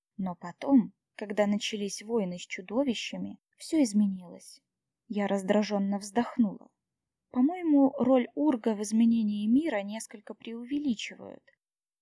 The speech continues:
Наверняка и до его падения люди и драконы убивали животных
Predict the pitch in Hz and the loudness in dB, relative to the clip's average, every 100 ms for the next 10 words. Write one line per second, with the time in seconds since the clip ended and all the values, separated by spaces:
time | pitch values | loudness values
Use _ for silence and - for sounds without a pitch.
0 | - 240 247 269 285 - 415 311 226 208 | 0 4 4 6 4 4 2 2 4 2
1 | 208 202 202 220 208 220 190 185 180 196 | 0 0 -2 -2 0 0 -2 -6 -6 -6
2 | 180 190 180 214 - 302 240 196 190 185 | -6 -8 -6 -8 -2 4 4 4 -6 -8
3 | 180 185 - 180 196 247 | -8 -8 -12 -12 -10 -8